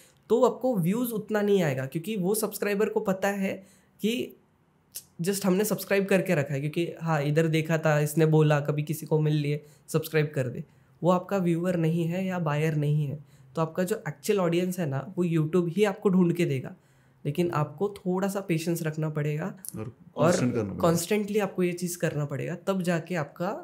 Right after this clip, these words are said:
Speaker 1: राइट ऑडियंस के सामने आपका व्यूज आना स्टार्ट होगा।
Speaker 2: मुझे एक जानना है विनय कि जो, अ,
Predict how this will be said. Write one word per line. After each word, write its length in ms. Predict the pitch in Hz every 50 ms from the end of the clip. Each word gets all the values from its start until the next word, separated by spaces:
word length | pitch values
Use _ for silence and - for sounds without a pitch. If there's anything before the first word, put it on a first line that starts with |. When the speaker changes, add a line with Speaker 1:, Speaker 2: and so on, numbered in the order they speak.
| - - _ -
Speaker 1:
राइट 280 | 143 147 170 190 202 202
ऑडियंस 480 | 185 175 160 170 165 160 160 160 - -
के 140 | - 180
सामने 340 | 180 185 170 151 151 151 165
आपका 240 | 156 147 - - 165
व्यूज 360 | 151 147 151 165 208 - - - - _ _ _ _ _ _ -
आना 180 | 135 139 151 180
स्टार्ट 340 | - - 165 147 135 -
होगा। 200 | 147 - - 170 - - - _ _ _ _ -
Speaker 2:
मुझे 180 | 156 165 180 214
एक 80 | 233 220
जानना 220 | 240 202 175 156
है 40 | 139
विनय 220 | 127 123 123 143
कि 360 | 139 - _ 156 160 160 - -
जो, 380 | 151 143 127 120 143 156 170 170
अ, 80 | -